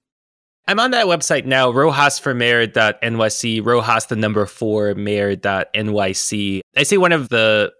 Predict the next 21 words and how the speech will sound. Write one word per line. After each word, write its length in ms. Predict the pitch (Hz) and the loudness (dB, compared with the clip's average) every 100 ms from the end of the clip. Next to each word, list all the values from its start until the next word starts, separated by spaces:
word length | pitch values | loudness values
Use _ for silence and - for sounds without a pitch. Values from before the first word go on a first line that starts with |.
| - | -8
campaign 460 | 143 123 123 123 | -6 -4 -4 -4
platform 500 | 113 117 117 - 110 | -2 -2 -2 -4 -6
points, 360 | 101 117 107 - | -6 -8 -6 -6
number 220 | 110 101 | -4 -2
eight, 240 | 95 113 104 | 0 0 -2
it's 160 | - | -6
fund 400 | - 135 135 127 | -2 0 0 -2
quality 540 | - 120 120 113 113 107 | -4 -2 0 0 -2 -4
public 440 | 123 110 113 95 | -4 -2 -2 -2
education, 720 | 107 104 - 117 107 117 110 | -4 -4 -6 -6 -4 -6 -6
providing 380 | - 101 98 101 | -6 -4 -4 -4
funding 280 | - 101 95 | -6 -6 -6
for 120 | 92 | -6
social 400 | - 131 - 123 | -2 -2 -2 -4
workers, 480 | 113 113 107 101 90 | -4 -4 -4 -4 -4
nurses, 680 | 113 113 - 110 107 92 | -6 -4 -4 -2 -2 -4
librarians, 800 | 98 95 87 107 104 101 98 98 95 | -4 -6 -4 -2 -2 -2 -4 -6 -6
having 240 | 101 98 | -6 -4
an 80 | 95 | -4
anti-racist 880 | 98 101 104 101 98 104 101 - _ | -4 -4 -4 -4 -4 -6 -6 -8 _
curriculum. 800 | - 107 113 - 113 113 107 | -14 -8 -6 -4 -2 -2 -2